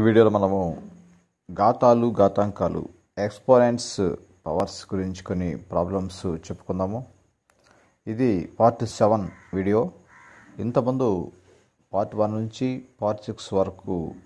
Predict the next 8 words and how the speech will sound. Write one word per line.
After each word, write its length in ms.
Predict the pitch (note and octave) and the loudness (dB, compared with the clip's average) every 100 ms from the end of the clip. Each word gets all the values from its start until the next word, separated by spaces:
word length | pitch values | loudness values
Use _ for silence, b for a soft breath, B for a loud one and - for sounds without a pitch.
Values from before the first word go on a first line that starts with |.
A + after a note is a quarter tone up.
| G2 | -6
వీడియోలు 320 | F#2+ G2 F2+ | 0 0 0
చేశాను. 400 | G2 F#2 G#2 G#2 A2+ - _ _ _ _ _ _ _ _ _ _ _ _ _ - | -6 -2 -2 -2 -6 -12 _ _ _ _ _ _ _ _ _ _ _ _ _ -16
మీకు 160 | G2 G2+ | -12 -4
మళ్ళీ 180 | G2+ A#2 B2 | -2 0 0
మళ్ళీ 160 | A#2+ A#2 | 0 -2
చెప్తున్నాను, 500 | A2 - A2 G#2 A2+ A#2+ - _ _ _ _ _ _ _ _ _ _ _ _ G2+ | -6 -6 -2 -2 -2 -8 -14 _ _ _ _ _ _ _ _ _ _ _ _ -6
మ్యాథ్స్ 260 | A2 B2+ - | -4 -4 -2
అనేది 300 | A#2+ G#2 G#2+ | -2 0 0